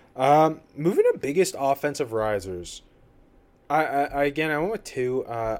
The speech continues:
both wide receivers, 'cause I thought kinda overall, I thought the receivers were the best part about the offense this week.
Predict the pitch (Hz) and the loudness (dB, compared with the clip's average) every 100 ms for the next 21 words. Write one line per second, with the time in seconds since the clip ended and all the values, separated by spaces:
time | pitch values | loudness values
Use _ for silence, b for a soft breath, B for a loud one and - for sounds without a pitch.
0 | - 139 160 - 220 254 214 175 175 - | -4 -2 -2 2 0 0 -4 -6 -8 -6
1 | 131 131 190 190 - - b b _ _ | -2 0 0 -2 -4 -16 b b _ _
2 | _ _ _ - - 202 - 135 247 180 | _ _ _ -16 -8 -8 -6 -4 0 2
3 | 160 147 147 143 143 123 120 131 127 123 | 2 0 -4 -8 -8 -8 -10 -10 -8 -8
4 | 113 110 - - 107 104 120 107 104 101 | -4 -4 -6 -8 -8 -8 -10 -8 -6 -6
5 | 135 127 139 131 165 170 - | -8 -10 -10 -8 -8 -10 -14